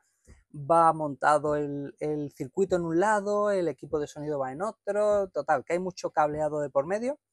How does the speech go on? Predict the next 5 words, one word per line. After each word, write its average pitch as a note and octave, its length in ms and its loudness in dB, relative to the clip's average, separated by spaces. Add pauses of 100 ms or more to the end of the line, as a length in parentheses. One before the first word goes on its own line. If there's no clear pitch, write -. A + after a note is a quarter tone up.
(560)
Y E3 880 0
bueno, D3+ 240 -6 (140)
el C#3+ 100 2
resultado C#3+ 640 0 (100)
básicamente E3+ 800 -2